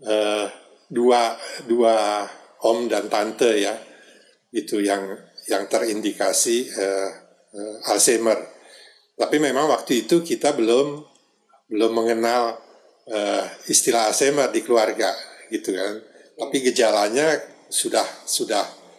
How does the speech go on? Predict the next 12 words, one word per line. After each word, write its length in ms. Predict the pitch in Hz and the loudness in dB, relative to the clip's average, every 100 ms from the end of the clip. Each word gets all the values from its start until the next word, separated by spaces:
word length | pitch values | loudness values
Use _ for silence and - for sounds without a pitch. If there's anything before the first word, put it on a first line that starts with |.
| - - _ | -20 -20 _
sudah 400 | - 127 104 117 | -10 -6 -2 0
sama 400 | - 110 127 135 | 2 2 2 2
lah. 160 | 127 - | 0 0
Pada 240 | 110 107 | 0 0
akhirnya 320 | 95 - 135 | 0 0 -2
kita 240 | - - 113 | -2 -2 0
tahu 240 | 110 123 | 2 2
bahwa 240 | 110 101 | 2 0
itu 240 | 120 101 131 | -2 -4 -4
semuanya 480 | - 107 101 117 113 | -4 -6 -4 -4 -2
gejala 400 | 107 101 98 98 | -2 -2 -2 -2
Alzheimer. 640 | 98 - 95 101 95 98 | -2 -2 -4 -4 -6 -8